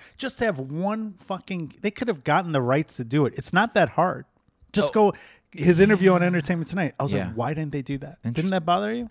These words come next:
Speaker 1: You didn't even notice.
Speaker 2: I didn't even notice.
Speaker 1: Huh. I just was like, I was watching it with my friend, and we were watching the Elf one, and I'm like, "They are talking <laughs> about Will Ferrell. Just show a fucking clip of him talking about the movie."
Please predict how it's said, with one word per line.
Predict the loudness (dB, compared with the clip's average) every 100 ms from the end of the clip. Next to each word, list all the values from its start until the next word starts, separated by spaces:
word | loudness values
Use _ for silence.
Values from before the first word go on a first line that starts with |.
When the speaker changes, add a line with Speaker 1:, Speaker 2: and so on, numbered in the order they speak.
| _ _
Speaker 1:
You | -4
didn't | 0 0
even | 0 -2
notice. | -4 -4
Speaker 2:
I | -6 -2
didn't | -2 -2
even | -4 -6
notice. | -8 -8 -10 -8
Speaker 1:
Huh. | -8 -10 _ _ -14 -14 -16 _ _ _ -20 -16 -18 -8 2
I | 4
just | 4 4
was | 4
like, | 4 2 0 -20 -20 -20 -4
I | 2
was | 4
watching | 6 6 6
it |
with | 2
my | 2
friend, | 4 4 4
and | 4
we |
were | 4
watching | 6 4 2 -2
the | -4 0
Elf | 2 2 0
one, | -2 -2 -6 -14 -20 -10
and | -2
I'm | 0
like, | 0 -2
"They | 0 0 0
are | -2
talking | -6 -4 -4 -4 -6 -8
<laughs> | -10
about | -4 -2 -2 0
Will | 0 0
Ferrell. | 0 2 2 0 -6 -6
Just | -2 0 0
show | -4 -4
a |
fucking | -4 -2 0 0 -2 -6
clip | 0 0
of | 2 0
him | 0
talking | 4 2 2
about | 0 -2
the | -2
movie." | -4 -4 -6 -12